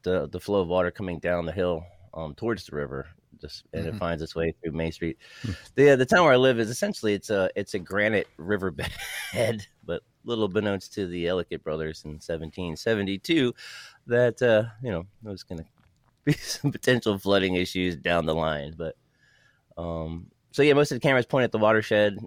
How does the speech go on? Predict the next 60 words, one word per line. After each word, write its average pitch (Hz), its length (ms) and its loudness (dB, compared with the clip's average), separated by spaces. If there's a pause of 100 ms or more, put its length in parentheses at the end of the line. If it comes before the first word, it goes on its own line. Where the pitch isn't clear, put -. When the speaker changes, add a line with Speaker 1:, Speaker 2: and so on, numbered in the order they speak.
Speaker 1:
Um, 95 480 -2 (400)
and, 95 360 -2
uh, 85 460 2 (100)
we 117 100 2
have 117 120 2
some 98 140 -4
kind 113 180 -2
of, 85 140 -6 (140)
some 98 160 -6
flood 117 200 2
markers 113 680 -2
that, 98 220 0
uh, 90 200 2
we've 90 160 -4
installed, 95 560 -2 (200)
uh, 80 180 0
some 80 220 -10
foot - 180 -4
markers, 92 640 -4 (160)
Speaker 2:
Mm-hmm. 80 40 -8
Speaker 1:
and 78 340 -8 (160)
we 107 80 -4
know 110 180 4
when 104 200 2
it 92 160 -2
reaches 101 300 -4
a 90 40 -8
certain 87 280 -2
level 82 360 0
that 76 200 -2
it's - 120 -20
time 80 280 -8
to, 73 240 -6
uh, 73 80 -2
start 76 280 -4
thinking 95 160 0
about 87 220 0
grabbing 90 240 2
the 82 80 -2
go 80 160 0
bag. 73 360 -2 (1120)
Speaker 2:
There 85 160 -16
you 85 140 -14
go. 80 260 -12 (600)
Speaker 3:
I'm 117 120 4
glad 131 300 0
you're 117 100 10
on 104 100 8
the 98 80 4
thir-, 120 300 4
the 104 160 6
third 98 320 6
floor. 104 360 6
That's 92 240 2
a 104 40 0
smart 76 340 -2
spot - 280 -4
to - 100 -16
live - 200 -14
in. - 160 -10